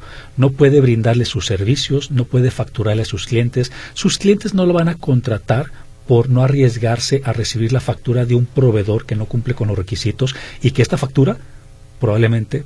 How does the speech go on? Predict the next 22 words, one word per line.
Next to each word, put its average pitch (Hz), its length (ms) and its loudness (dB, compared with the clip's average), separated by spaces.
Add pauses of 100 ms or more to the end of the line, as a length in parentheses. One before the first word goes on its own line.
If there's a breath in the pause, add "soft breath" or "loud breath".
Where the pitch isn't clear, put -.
pueda 110 220 0
entrar 110 360 -2
en 110 160 0
los 98 200 -2
no 107 120 0
deducibles. 95 640 -4
Entonces, 113 500 -2 (360 loud breath)
prácticamente, 156 960 2 (100)
¿qué 139 140 4
es 139 60 4
lo 147 60 -2
que 131 100 -4
se 127 100 -4
pone 131 200 4
en 123 100 4
riesgo? 117 360 0 (120)
El 113 120 -6
patrimonio 110 720 -2
de 101 120 -4
miles 113 440 0
de 123 80 2
empresas 139 480 2